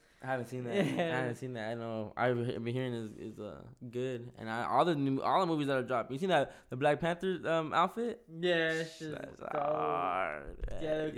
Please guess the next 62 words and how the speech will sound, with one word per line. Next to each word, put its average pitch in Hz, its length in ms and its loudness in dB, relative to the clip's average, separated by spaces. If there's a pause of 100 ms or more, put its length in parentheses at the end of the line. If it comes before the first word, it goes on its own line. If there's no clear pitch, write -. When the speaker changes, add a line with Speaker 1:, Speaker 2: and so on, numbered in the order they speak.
Speaker 2:
they're 151 100 6
Speaker 1:
movie 202 160 6
gonna - 0 -
Speaker 2:
coming 165 140 6
Speaker 1:
be 139 60 4
Speaker 2:
out - 40 6
with 160 60 4
the 147 60 6
Speaker 1:
hard. 143 260 6
Speaker 2:
Black 143 280 -4
Panther 147 280 -12
movie. 147 320 -12
Speaker 1:
They're 139 80 -4
gonna 131 100 0
make 113 120 0
a 104 60 -4
lot 87 220 -2
of 95 80 -6
money - 240 -14
to - 160 -16
watch. - 300 -14 (220)
Black 113 240 -2
people 123 160 -2
gonna 104 160 -6
show 69 160 -10
up. 76 160 -4
The 117 60 -4
culture 135 260 0
gonna 107 120 -4
show 104 160 -6
out. 85 340 -4
Speaker 2:
<laughs> 175 40 -20 (300)
Speaker 1:
It 185 460 -6
Speaker 2:
This 135 120 0
Speaker 1:
is, 156 240 6
Speaker 2:
is 139 40 2
Speaker 1:
we 143 60 4
Speaker 2:
the 160 80 6
Speaker 1:
are. 160 180 4
Speaker 2:
first 135 340 -6
black, 151 240 0
oh, 170 160 0
no, 165 180 -2
it's 160 80 -10
not 147 200 -8
first 135 180 -14
black 127 220 -14
Speaker 1:
Well, 139 140 4
like, 143 60 2
Speaker 2:
people, 131 60 6
Speaker 1:
all 147 120 12
Speaker 2:
right? 143 60 4
Speaker 1:
black 151 180 8
Speaker 2:
Hip - 80 -10
hop. 135 80 2
Speaker 1:
cast, 170 260 4
though. 160 220 6
Like, 120 60 0
the 139 120 4
majority 156 400 4
of 147 80 4
the, 131 80 0